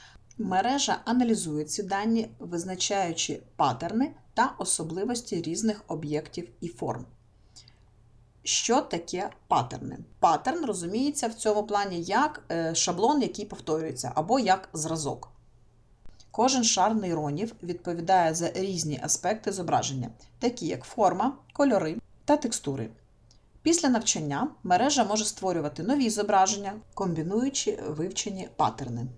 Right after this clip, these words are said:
Вона робить це шляхом пошуку оптимальних параметрів, які дають найкращі результати. За допомогою цих параметрів нейронна мережа генерує нові зображення,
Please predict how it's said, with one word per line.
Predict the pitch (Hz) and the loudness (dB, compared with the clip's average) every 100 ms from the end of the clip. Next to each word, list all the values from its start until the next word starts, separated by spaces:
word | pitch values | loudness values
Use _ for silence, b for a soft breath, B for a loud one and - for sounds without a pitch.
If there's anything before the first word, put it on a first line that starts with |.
| - | -2
Вона | 175 202 320 | 2 6 6
робить | 277 262 185 180 | 8 6 4 -2
це | - | -2
шляхом | - - 185 220 180 | 0 0 0 2 2
пошуку | 156 190 185 - - - - | 2 -2 0 -2 -4 -10 0
оптимальних | 226 226 - 202 185 143 127 131 | 0 0 -6 -2 0 0 0 -2
параметрів, | - 208 147 156 - 285 294 - | 2 2 2 0 -2 -2 -2 -4
які | 392 - 233 | -6 -2 2
дають | 208 175 170 | 2 2 0
найкращі | 175 190 190 170 - 220 | -4 0 0 0 0 -2
результати. | 190 180 160 - - - - B B 170 | -2 -4 -4 -4 -6 -14 -18 B B -4
За | 180 | -2
допомогою | 208 220 320 320 226 | 0 4 4 4 0
цих | 262 - | -2 0
параметрів | 214 170 160 - 233 269 B B - | 2 2 2 -2 -4 -6 B B -6
нейронна | 180 202 285 302 | 0 4 6 6
мережа | 220 180 139 - 226 | 6 4 2 2 0
генерує | 208 185 185 233 214 165 | -2 -2 0 2 0 0
нові | 185 190 | -4 -2
зображення, | 165 147 131 - - 85 | -4 -2 0 0 -4 -8